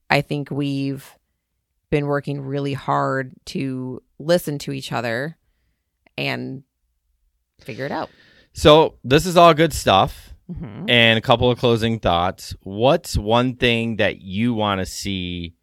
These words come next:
Speaker 2: from these check-ins more? Like, could,
Speaker 1: Ooh.
Speaker 2: could you, do you have anything, like, you'd like to see more? Or, or,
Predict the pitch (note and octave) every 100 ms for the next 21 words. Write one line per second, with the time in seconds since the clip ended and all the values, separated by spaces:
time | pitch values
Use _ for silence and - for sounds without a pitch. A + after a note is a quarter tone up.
0 | _ _ - G#2+ G2 F2+ - A2+ F#2 F#2+
1 | F2 E2+ F2+ F2 F2 E2 B1+ G#1 D#2+ F#2
2 | G2+ F#2 - B2 B2+ G3 A#2 B2 G2+ A2+
3 | A2 D#2+ G#2 G2 F#2+ G#2+ A#2 B2 A#2 B2
4 | A#2 G#2+ G2+ G#2 G2+ F#2+ G2 F2+ F#2 -
5 | G2+ F#2+ F2+ F2+ F#2+ G2+ A2+ C#3 - D3+
6 | E3